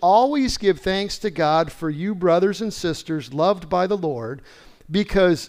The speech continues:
God chose you from the beginning for salvation through sanctification by the Spirit and faith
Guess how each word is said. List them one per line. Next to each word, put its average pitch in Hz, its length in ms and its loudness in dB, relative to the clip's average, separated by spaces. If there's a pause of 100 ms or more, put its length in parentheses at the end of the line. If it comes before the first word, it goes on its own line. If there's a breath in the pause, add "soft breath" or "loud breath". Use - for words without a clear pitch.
(140)
God 185 420 2
chose 208 540 4
you 170 560 0 (360 soft breath)
from 247 440 6
the 262 60 2
beginning 208 680 -2
for 170 580 -2
salvation 165 1120 -4 (280 soft breath)
through 185 180 -2
sanctification 202 920 -2
by 160 180 2
the 143 80 -2
Spirit 180 420 0
and 156 120 -4
faith 156 440 -4